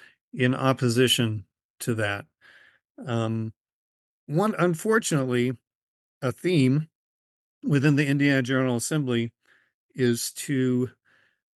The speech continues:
uh, remove the, um,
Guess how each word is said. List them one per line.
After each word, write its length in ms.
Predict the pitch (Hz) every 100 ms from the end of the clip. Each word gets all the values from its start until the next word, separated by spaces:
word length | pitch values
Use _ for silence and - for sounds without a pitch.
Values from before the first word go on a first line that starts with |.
| _ _
uh, 240 | 117 110 117
remove 880 | 131 120 123 139 165 165 165 160 - _ _
the, 1040 | 277 165 117 113 120 120 120 120 117 117 117 _ _ _ _ _ _ _ -
um, 460 | 110 110 113 -